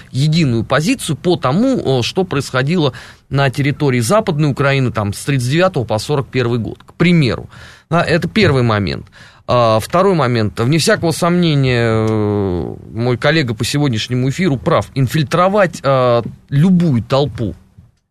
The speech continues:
ста пятидесятью, там, двухстами, там, трехстами провокаторами, а, несложно. Тем более мы должны понимать, что вот эти вот, а, часть вот этих вот сорока тысяч — это футбольные фанаты. Далеко не все они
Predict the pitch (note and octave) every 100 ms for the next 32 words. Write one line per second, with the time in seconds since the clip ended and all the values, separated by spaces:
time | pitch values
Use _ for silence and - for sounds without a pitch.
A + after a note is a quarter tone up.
0 | _ - F3 C#3+ - D#3 A#2 G2+ - F#2
1 | F#2 B2 A#2 - B2+ F#2+ D#2+ E2+ G#2+ G#2
2 | - B2 F#2+ - - B2 A#2+ C#3 G#3+ A#3
3 | C#3 G#2+ - - - _ _ A#2+ A#2+ A#2
4 | D3+ G#3 - F#3+ A2+ - - C#3 D#3+ A#3+
5 | F3 F3 E3+ D3 D#3+ D3+ E3 D3+ - A#2+
6 | B2 D3 C#3 C#3+ - B2+ A#2 - - _
7 | _ _ _ - - G3+ F3 - C3+ B2+
8 | A2 - A2 - C3+ D3 D3+ - C4 -
9 | F#3 F#3 D#3 C3+ D#3 D3 B2 C#3 C#3+ A2+
10 | G#2 G#2 F3 G#3+ G3+ D#3+ F3 F3+ - E3+
11 | A#2 C3 A3 B3+